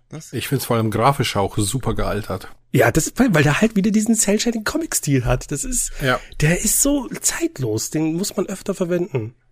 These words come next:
Speaker 3: Ja, find ich gut. Find ich richtig, richtig klasse. Das ist so momentan bei mir der Stand der Dinge jetzt. Äh, was, was ist bei dir so? Was geht bei dir, Jan?
Speaker 1: Ähm, ich hab letzte Woche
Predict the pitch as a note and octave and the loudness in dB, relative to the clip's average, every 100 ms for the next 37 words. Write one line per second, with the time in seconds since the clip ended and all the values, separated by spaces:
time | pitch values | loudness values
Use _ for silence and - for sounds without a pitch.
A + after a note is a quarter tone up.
0 | _ - _ _ - - _ _ _ _ | _ -20 _ _ -20 -20 _ _ _ _
1 | _ A#2+ G2 - F3 - D#3 B2+ - C#3+ | _ 0 0 0 0 0 -2 -2 0 0
2 | C#3 C#3+ B2+ C3+ - - B2 - G#2 G#2+ | 0 -4 -4 -4 -6 -6 -8 -8 -12 -4
3 | E3+ A3 G#3+ G3+ G3 F#3+ F#3 D3+ C#3 G3 | -2 0 2 4 4 4 2 2 2 0
4 | B3 - A#3 A#3 A3+ A3+ A3 G3+ - G3 | -2 -2 -4 -2 -2 0 0 0 -4 -2
5 | F#3 F#3 - - F3+ F3 - E3+ G3 F#3 | 0 0 -4 -4 -4 -4 -4 -2 2 2
6 | E3+ F#3 B2+ A2+ C3+ - E3+ E3 E3 D3 | 6 4 4 2 -2 -6 -4 -2 -2 -4
7 | C3 - D#3+ D3 - - D3 E3+ F3+ F3 | -8 -8 -4 -4 -6 -4 2 4 4 2
8 | F3 F3 E3+ E3+ E3+ D#3 - D3 - D3+ | 0 -2 -6 -6 -6 -8 -6 -6 -4 -4
9 | C#3+ C#3+ - C3 A#2+ B2+ - B2+ A#2+ A2+ | -4 -4 -4 -6 -6 -8 -6 -8 -6 -6
10 | G#2+ G2+ | -8 -10